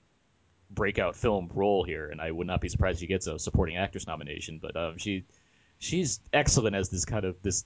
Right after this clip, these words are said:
slave who's just forced to go through hell because Michael Fassbender's character, Epps, who's a legendary slave owner, uh, plantation owner, he, he has this just fascination with her, and the way,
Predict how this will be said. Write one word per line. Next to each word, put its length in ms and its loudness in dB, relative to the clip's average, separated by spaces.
slave 400 4
who's 200 4
just 200 2
forced 460 4
to 60 6
go 160 8
through 200 0
hell 380 6
because 300 -2
Michael 220 -2
Fassbender's 600 0
character, 680 -2
Epps, 420 4
who's 200 -2
a 100 -4
legendary 480 0
slave 300 2
owner, 280 -6
uh, 340 6
plantation 640 2
owner, 300 -6
he, 500 -4
he 180 -8
has 220 0
this 180 -2
just 200 -8
fascination 640 2
with 160 -8
her, 260 -6
and 200 -6
the 60 0
way, 460 2